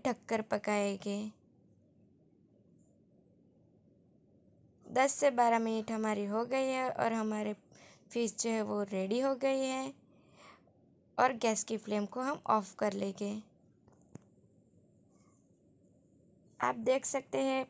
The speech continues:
फिश जो हमारी पक कर रेडी हो गई है अच्छी तरह से। ये देखिए, बिल्कुल अच्छी तरह से हमारी फिश जो है पक गई है।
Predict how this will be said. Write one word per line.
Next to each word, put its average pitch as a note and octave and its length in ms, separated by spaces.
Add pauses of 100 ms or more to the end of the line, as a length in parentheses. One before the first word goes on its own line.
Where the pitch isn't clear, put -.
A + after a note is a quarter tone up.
(160)
फिश A#3 220
जो A#3 160
हमारी G#3+ 400 (140)
पक G#3 140 (100)
कर G#3+ 140
रेडी G3 320
हो B3 140
गई B3+ 260
है C4+ 180 (600)
अच्छी - 280
तरह C4 280
से। C#4 240 (1120)
ये B3 120
देखिए, A3+ 520 (2000)
बिल्कुल A#3+ 400 (100)
अच्छी A3+ 280
तरह G#3+ 260
से G#3 160
हमारी G3+ 300
फिश C4 280
जो - 140
है D#4+ 100 (220)
पक A3 260
गई G#3 380
है। G#3 280